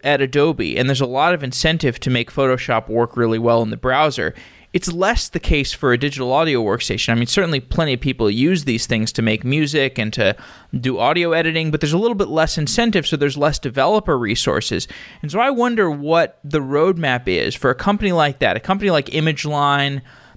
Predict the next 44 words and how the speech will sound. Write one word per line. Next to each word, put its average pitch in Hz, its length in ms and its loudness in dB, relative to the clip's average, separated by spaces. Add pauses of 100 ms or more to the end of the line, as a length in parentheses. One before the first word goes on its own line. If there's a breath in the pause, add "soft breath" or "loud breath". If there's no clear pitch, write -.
Maybe 143 240 0
there's, 135 220 2
like, 113 320 0
I 117 100 -2
don't 131 140 0
know, 107 380 0
fifteen 143 480 0
developers 113 560 0
working 92 340 -2
on 92 160 -2
it, 95 140 -4
if 120 160 -4
they, - 160 0
like, - 260 0
if 175 220 -2
at 139 120 2
all. 110 220 0
Like, 123 160 0
uh, 123 80 0
maybe 156 260 0
there's 123 160 -2
five 135 380 -2
developers 101 560 -2
working 101 380 -2
on 65 160 0
it, - 100 -6 (420 loud breath)
and 139 120 -4
they 170 100 0
wanna 180 220 0
port - 420 -2
their, 120 460 2
their 120 120 2
giant 135 600 0
old 127 400 2
monolith 123 640 0
to 113 100 -4
WebAssembly. 113 880 0 (260 loud breath)
When 208 200 0
is 165 320 -2
their 165 340 2
life 101 380 -2
gonna 107 160 0
be 107 200 0
easy? - 440 -8